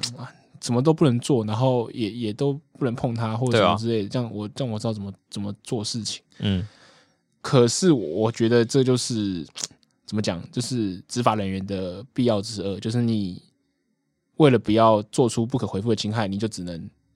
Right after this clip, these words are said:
Speaker 2: 比较
Speaker 1: 麻烦一点。
Speaker 2: 保守一点。
Speaker 1: 对。
Speaker 2: 嗯。
Speaker 1: 这则新闻呢，我给四颗星。
Speaker 2: 嗯，三颗吧。
Speaker 1: 嗯。
Speaker 2: 算是也没有到很好笑，因为还蛮，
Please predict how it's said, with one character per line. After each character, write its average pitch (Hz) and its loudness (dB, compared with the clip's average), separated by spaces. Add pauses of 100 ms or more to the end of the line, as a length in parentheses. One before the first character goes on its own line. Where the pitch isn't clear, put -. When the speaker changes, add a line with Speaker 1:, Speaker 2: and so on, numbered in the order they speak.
(380)
Speaker 2:
比 95 -4
较 95 6
Speaker 1:
麻 104 2
烦 101 -4
一 - 4
点。 95 8
Speaker 2:
保 101 8
守 90 2
一 90 -2
点。 - -4
Speaker 1:
对。 95 -8 (100)
Speaker 2:
嗯。 87 -8 (640)
Speaker 1:
这 147 0
则 127 6
新 151 6
闻 123 6
呢， 135 6
我 120 2
给 101 -2
四 - -2
颗 123 -2
星。 123 -4 (1400)
Speaker 2:
嗯， 85 -2 (880)
三 107 0
颗 95 2
吧。 92 -2 (340)
Speaker 1:
嗯。 107 -2 (1300)
Speaker 2:
算 110 -4
是 98 2
也 95 2
没 104 4
有 110 8
到 113 8
很 98 0
好 87 0
笑， 87 2
因 92 -2
为 104 4
还 87 -2
蛮， 87 -4